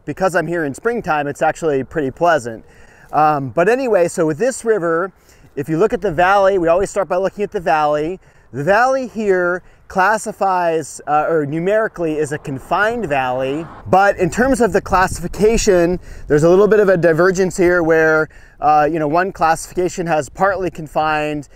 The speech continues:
and the other one has, has, uh, confined. And I don't think that's a really big deal.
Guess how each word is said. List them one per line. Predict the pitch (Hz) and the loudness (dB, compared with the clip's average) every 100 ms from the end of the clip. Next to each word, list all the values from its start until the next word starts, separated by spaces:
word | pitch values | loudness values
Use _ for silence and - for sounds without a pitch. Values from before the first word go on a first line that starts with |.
| _ | _
and | - 139 | -8 0
the | |
other | 165 170 | 2 2
one | 160 151 | 0 -2
has, | 143 147 143 139 - _ - | -2 -2 -2 -4 -12 _ -10
has, | 147 143 143 127 | -2 0 0 0
uh, | 135 131 127 - _ - | 0 0 -4 -10 _ -10
confined. | 135 - 156 143 120 | -6 0 2 2 -2
And | 123 127 | -6 -8
I | 71 208 | -4 0
don't | 208 | 0
think | 196 185 | -2 -4
that's | 165 160 | -4 -4
a | |
really | 139 175 190 | -2 0 0
big | 139 135 113 | -2 -6 -4
deal. | 139 139 143 | -2 0 -2